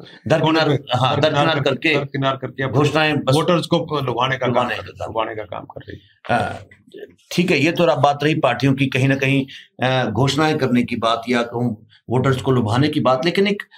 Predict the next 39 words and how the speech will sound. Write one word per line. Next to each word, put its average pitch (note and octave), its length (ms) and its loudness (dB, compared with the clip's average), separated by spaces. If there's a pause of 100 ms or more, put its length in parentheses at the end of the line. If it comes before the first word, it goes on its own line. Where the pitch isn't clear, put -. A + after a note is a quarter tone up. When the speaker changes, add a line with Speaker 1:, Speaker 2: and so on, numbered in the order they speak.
(200)
Speaker 1:
मैं C#3+ 140 2
बात C#3+ 240 0
करूंगा, D3+ 360 4
यहाँ C3+ 220 2
पे B2+ 340 0
इंडिया C3 280 4
अलायंस A2+ 260 -2
की C3+ 100 -2
बात A2+ 260 0
करते A2 220 -4
हैं A2 120 -2
या A2+ 240 -2 (300)
एनडीए A#2+ 240 0
गठबंधन A2+ 460 0
की A#2 100 -6
बात G#2+ 260 -6
करते G2+ 220 -8
हैं, D3 200 0 (300)
कहीं C#3 160 2
ना F3 60 4
कहीं E3+ 220 2
अगर, E3 160 2 (320)
अ, B2+ 440 2
इंडिया C#3+ 240 4
अलायंस A#2+ 240 0
की B2+ 80 -4
बात A2+ 280 0
करूंगा, A#2 380 0 (260)
उसमें E3 480 0 (340)
आम F3+ 220 2
आदमी D#3 220 2
पार्टी C3 360 0
और D3 100 4
कांग्रेस B2 540 -2
एक B2+ 160 0
ही A#2+ 60 0
दल G#2+ 240 0
में G2 100 -2
है, F#2 300 -4